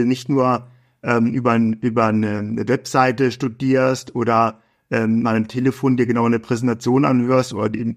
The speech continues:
eine, einen Pitch anhörst, sondern wirklich, dass du auch vor Ort bist und dir die Möglichkeiten, Gegebenheiten auch vor Ort beim Lieferanten anguckst. Und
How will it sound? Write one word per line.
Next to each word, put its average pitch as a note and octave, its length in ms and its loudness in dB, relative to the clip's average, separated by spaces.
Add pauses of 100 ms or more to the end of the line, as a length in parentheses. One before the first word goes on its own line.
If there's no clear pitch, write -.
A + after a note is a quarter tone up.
(100)
eine, A2 220 2
einen A2 180 -8
Pitch - 400 -6
anhörst, B2+ 560 0 (300)
sondern A2+ 220 2
wirklich, C3+ 200 2
dass B2+ 160 -6
du - 140 -6
auch B2 340 -2 (240)
vor D3+ 360 0
Ort D3+ 280 0
bist B2+ 300 -2
und C3 120 0
dir B2+ 60 0
die A#2+ 120 -2
Möglichkeiten, B2 720 2
Gegebenheiten A#2+ 680 -2
auch A#2+ 120 -8
vor - 160 -2
Ort A#2+ 80 -2
beim B2 120 2
Lieferanten A#2 540 0
anguckst. A2+ 600 -2
Und A2 280 -2